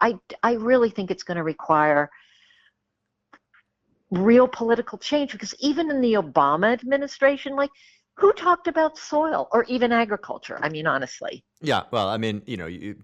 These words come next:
Speaker 2: you can look at people who you pointed to the U S D A, and it's highly disappointing.
Speaker 1: Oh
Speaker 2: But,
Speaker 1: my God,
Speaker 2: but
Speaker 1: it's, it's highly disappointing. But you need to give me, before we go, your email, and then I'll send you this article, and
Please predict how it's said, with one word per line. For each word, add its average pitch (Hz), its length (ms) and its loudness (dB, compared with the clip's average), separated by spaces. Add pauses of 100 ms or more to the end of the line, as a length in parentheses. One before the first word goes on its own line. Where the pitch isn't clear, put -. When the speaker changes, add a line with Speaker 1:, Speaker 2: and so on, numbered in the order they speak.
Speaker 2:
you 110 200 -10
can 113 160 -8
look 113 140 -6
at 107 100 -10
people 104 220 -10
who 95 80 -12
you 90 80 -10
pointed 87 300 -12
to 82 100 -18
the 87 140 -10
U 87 120 -10
S 85 160 -12
D 90 140 -12
A, 85 160 -10
and 82 100 -12
it's 80 140 -16
highly 85 260 -10
disappointing. 85 640 -16 (180)
Speaker 1:
Oh 190 240 -2
Speaker 2:
But, 113 160 0
Speaker 1:
my 143 160 0
God, 151 400 4
Speaker 2:
but 139 280 0
Speaker 1:
it's, 180 200 -14
it's 208 160 -8
highly 170 320 0
disappointing. 160 480 -10
But 185 220 2
you 247 180 -4
need 320 200 -6
to 320 60 -4
give 240 240 -2
me, 247 160 -4
before 220 360 4
we 214 140 2
go, 202 180 4
your 180 320 -2 (120)
email, 175 480 -10 (120)
and 220 240 -2
then 247 240 0
I'll 226 120 2
send 247 280 -2
you 262 80 -6
this 254 180 -4
article, 233 600 0
and 226 160 -6